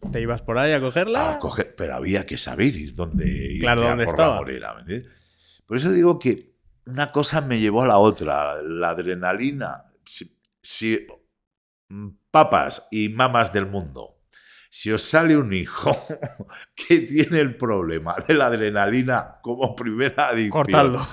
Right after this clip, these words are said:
Speaker 2: <laughs> y el dinero la segunda, cuidado, <laughs> que vienen curvas.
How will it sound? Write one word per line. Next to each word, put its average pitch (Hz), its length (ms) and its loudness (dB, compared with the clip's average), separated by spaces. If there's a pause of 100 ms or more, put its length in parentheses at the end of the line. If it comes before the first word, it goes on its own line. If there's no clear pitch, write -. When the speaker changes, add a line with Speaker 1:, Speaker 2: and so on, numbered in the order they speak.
(240)
Speaker 2:
<laughs> - 400 -12
y 170 80 4
el 143 160 2
dinero 135 400 2
la 110 140 4
segunda, 151 840 -4
cuidado, 98 560 2 (380)
<laughs> - 460 4
que 196 240 8
vienen 143 360 6
curvas. 92 460 -2